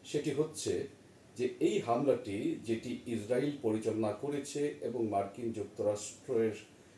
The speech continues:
যে বর্তমান সরকার যেটি বলে আসছিল যে যুক্তরাষ্ট্র কিছুই জানতো না এই হামলাটি নিয়ে, এই বিষয়টি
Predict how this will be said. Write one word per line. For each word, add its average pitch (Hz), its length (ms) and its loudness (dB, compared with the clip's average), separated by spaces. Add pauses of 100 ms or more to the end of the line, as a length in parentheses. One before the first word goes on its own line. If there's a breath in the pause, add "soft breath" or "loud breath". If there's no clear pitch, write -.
(140)
যে 113 100 -6
বর্তমান 110 480 0
সরকার 101 760 2
যেটি 98 280 -6
বলে 120 240 4
আসছিল 104 580 0
যে 92 300 -2 (420)
যুক্তরাষ্ট্র 120 1000 0
কিছুই 147 320 -2
জানতো 101 360 0
না 101 80 -2
এই 92 120 -4
হামলাটি 95 400 -4
নিয়ে, - 240 0 (460 loud breath)
এই 131 120 2
বিষয়টি 117 540 -2